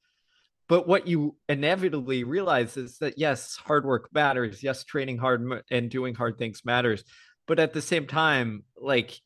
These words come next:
it can lead <laughs> you, it, it, it can lead you to this p-, path where it's like, "Well, the returns have diminished, or I'm just tra-,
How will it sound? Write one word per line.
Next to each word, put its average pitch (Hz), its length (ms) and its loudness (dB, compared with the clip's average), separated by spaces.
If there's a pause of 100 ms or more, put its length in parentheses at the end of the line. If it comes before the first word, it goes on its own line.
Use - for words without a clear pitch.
(120)
it 131 160 2
can 131 240 -2
lead 143 260 0
<laughs> - 140 -8
you, 170 120 0
it, 151 280 0
it, 143 320 0
it 143 180 -4
can 147 180 -2
lead 156 220 -2
you 143 120 0
to - 120 -6
this 131 260 -4
p-, - 200 -4 (140)
path 143 340 4
where 127 180 2
it's 120 140 -8
like, 117 280 0
"Well, 151 200 2
the 135 240 6 (260)
returns 196 440 2
have 147 180 2
diminished, 123 640 0 (300)
or 156 300 0
I'm 143 180 2
just 135 300 -2
tra-, 147 320 2